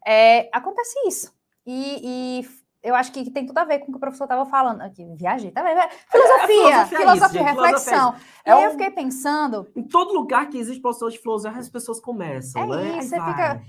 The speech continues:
Speaker 1: Não, e aí eu fiquei pensando que, na verdade, tem, também tem a ver com sonho, o literal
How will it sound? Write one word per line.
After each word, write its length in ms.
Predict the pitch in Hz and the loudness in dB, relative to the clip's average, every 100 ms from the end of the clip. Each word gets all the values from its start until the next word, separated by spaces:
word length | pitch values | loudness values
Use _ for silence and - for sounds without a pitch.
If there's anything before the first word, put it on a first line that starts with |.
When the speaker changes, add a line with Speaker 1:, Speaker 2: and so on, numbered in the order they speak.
| - | -12
Speaker 1:
Não, 240 | 381 427 427 | -6 -6 -4
e 40 | |
aí 140 | 392 381 | -6 -6
eu 80 | |
fiquei 180 | 392 392 | -8 -10
pensando 760 | 392 359 - - 294 330 311 302 | -10 -12 -14 -12 -10 -10 -10 -12
que, 200 | _ 294 | _ -12
na 160 | 294 294 | -10 -8
verdade, 320 | 277 277 285 | -8 -8 -8
tem, 140 | 285 269 | -10 -14
também 260 | 277 277 | -12 -14
tem 140 | 302 311 | -12 -10
a 60 | |
ver 160 | 254 285 | -8 -8
com 120 | 294 | -10
sonho, 460 | 311 - 269 339 349 _ _ - | -16 -12 -10 -8 -10 _ _ -12
o 160 | 269 330 | -8 -6
literal 680 | 370 453 415 302 339 330 | -4 -4 0 2 2 -2